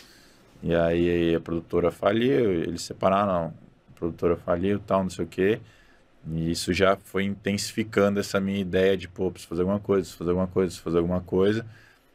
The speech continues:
E aí, pô, entrei na faculdade forçado também.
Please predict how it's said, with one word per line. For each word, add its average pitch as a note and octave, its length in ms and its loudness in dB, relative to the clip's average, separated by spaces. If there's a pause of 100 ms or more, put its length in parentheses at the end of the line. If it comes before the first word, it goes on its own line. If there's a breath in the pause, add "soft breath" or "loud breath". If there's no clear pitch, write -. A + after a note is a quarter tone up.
(120)
E F#2 180 2
aí, F2 300 2
pô, E2+ 200 -2
entrei E2 180 -4
na F2 100 -2
faculdade E2+ 800 0
forçado E2+ 580 0
também. G2 640 -2